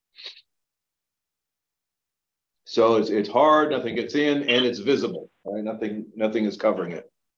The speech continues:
There's no protection. And the birds come and devour. So the birds are,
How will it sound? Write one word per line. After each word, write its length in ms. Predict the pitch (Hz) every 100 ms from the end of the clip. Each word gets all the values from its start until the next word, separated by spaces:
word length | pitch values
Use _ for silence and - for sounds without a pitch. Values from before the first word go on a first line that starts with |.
| _
There's 100 | 92 98
no 80 |
protection. 560 | 104 - 101 - - - - _ _ _ _ _ _ _ _ _ _ _ _ _ _ _ _ _ _ _ _ _ _ _ _ _ _ _ _ _ _ _ _ _ _ -
And 160 | 107
the 60 | 107
birds 300 | 117 139 131
come 180 | 135 123
and 60 | 120
devour. 260 | 117 113
So 140 | 101 113
the 100 | 117
birds 380 | 120 160 175 135
are, 240 | 123 123